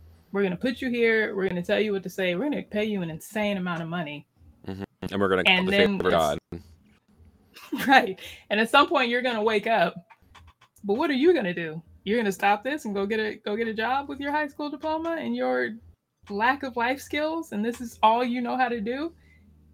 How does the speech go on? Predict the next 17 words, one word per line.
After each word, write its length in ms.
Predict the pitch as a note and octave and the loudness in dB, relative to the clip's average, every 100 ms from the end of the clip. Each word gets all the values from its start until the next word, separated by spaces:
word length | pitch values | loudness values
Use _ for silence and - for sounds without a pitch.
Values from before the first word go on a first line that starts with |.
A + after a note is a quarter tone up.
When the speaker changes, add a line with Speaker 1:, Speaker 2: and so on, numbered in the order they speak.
| - - - | -20 -4 2
Speaker 1:
and 180 | G3+ | 4
this 160 | G#3 A#3 | 4 2
is 120 | A#3 | -2
the 80 | G#3 | -4
lifestyle 640 | F3+ F#3+ A3+ - A#3+ A#3 | 0 2 2 -2 -2 0
we've 160 | G3+ G3 | -2 0
got 320 | E3+ A3 - | 2 2 2
you 240 | A3+ A3+ - - | -8 -8 -12 -8
accustomed 520 | G#3 A3 A#3 A3+ C4+ C4 | -4 0 0 -2 -8 -6
to? 240 | D#4 D#4 D4+ _ _ _ _ - - - _ - - _ _ - _ | -6 -8 -12 _ _ _ _ -20 -20 -20 _ -20 -20 _ _ -20 _
What 120 | A3 | -2
are 40 | C#4+ | -2
you 140 | C4 | 0
gonna 180 | B3+ G#3 | -2 -2
do? 380 | F#3 D#4 A#3 F#3 _ - | -4 -6 -8 -12 _ -2
Speaker 2:
Yeah. 280 | A2 F#2+ C2+ | 2 4 2
Speaker 1:
Like, 160 | - | -8